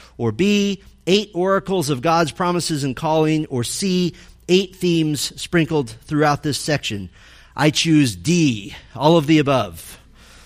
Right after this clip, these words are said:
This is the only time I'm ever gonna preach this text, and so we're gonna do it all three.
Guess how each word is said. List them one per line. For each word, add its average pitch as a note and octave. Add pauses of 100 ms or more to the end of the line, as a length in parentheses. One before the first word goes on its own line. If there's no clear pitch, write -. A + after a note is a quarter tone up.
(520)
This A#2+
is A2+
the C3
only E3
time E3
I'm D3+
ever D3+
gonna D#3
preach D3+
this D3+
text, B2+
and A2
so C3
we're C3
gonna C3+
do C3
it A#2
all B2
three. A#2